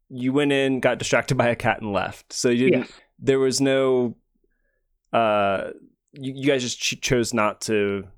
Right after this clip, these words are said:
Speaker 1: do a
Speaker 2: Yeah.
Speaker 1: perception check in that room.
Speaker 2: Mm-hmm.
Speaker 1: And I'm not going, I, personally, I'm not going to assume that your perception checks are automatic. You're like, "Hey, I'm going to search. Okay, let's do perception." Eventually, you went back,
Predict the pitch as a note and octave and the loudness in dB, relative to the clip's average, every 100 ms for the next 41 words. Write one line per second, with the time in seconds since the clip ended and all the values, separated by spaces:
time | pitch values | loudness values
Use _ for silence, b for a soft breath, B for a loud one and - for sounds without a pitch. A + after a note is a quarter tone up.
0 | _ _ _ - A2 C3+ A2 A2 - B2 | _ _ _ -2 0 0 0 -2 -2 -4
1 | C3 B2 C#3+ C#3 D3+ D3+ D#3 _ _ _ | -4 -2 -2 -2 -2 -4 -6 _ _ _
2 | _ _ _ - C3 C3 C3+ - C3+ C#3 | _ _ _ -10 -8 -6 -4 0 2 2
3 | C#3+ - - C3 A#2+ C3+ - - D#3 C#3+ | 2 0 -2 0 2 2 2 0 2 2
4 | B2 B2 A#2 A2+ G#2+ - A#2+ A2 G2 G#2+ | 2 2 2 0 0 -2 -2 -2 -2 -4
5 | A2 - G#2 A2+ - G#2 - G#2+ G2+ G2 | -4 -6 -6 -6 -6 -6 -4 -4 -2 -2
6 | F#2+ G2 A2+ G#2+ C#3 F3 D3+ C#3+ C#3 - | -4 -4 -2 0 0 0 0 0 0 0
7 | A#2+ F2 - - - G#2 - - - - | 0 0 -6 -10 -8 -10 -10 -14 -14 -14
8 | - - - _ _ _ _ - C#3 F3+ | -14 -14 -18 _ _ _ _ 0 2 2
9 | F#3+ F3+ D3+ B2 G#2 - A#3 G3+ A2+ A#2 | 4 2 4 2 0 -2 2 4 4 0
10 | - | -4